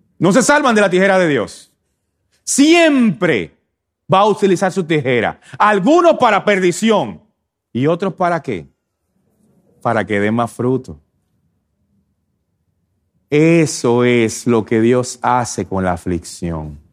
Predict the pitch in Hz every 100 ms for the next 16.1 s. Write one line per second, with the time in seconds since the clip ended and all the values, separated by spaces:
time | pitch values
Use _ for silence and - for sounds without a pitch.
0 | _ _ _ _ _ _ _ _ _ _
1 | - 123 123 - 127 127 147 156 135 113
2 | 95 95 78 - _ _ _ _ _ _
3 | - 165 - 160 - 165 165 147 135 135
4 | 151 139 127 156 160 196 - 196 214 208
5 | 165 135 151 156 190 185 160 185 175 175
6 | 185 196 123 95 _ - 165 175 196 196
7 | 220 214 214 220 190 170 190 208 202 180
8 | 220 214 202 175 104 73 _ _ _ _
9 | 185 185 180 151 180 180 175 196 247 185
10 | 190 180 139 104 85 _ _ _ 110 110
11 | 107 117 127 131 107 _ 104 101 143 151
12 | 165 147 123 87 69 - _ _ _ _
13 | _ _ _ _ _ _ _ _ _ -
14 | 156 165 135 117 123 123 135 127 113 127
15 | 151 143 120 113 120 113 104 107 110 92
16 | 87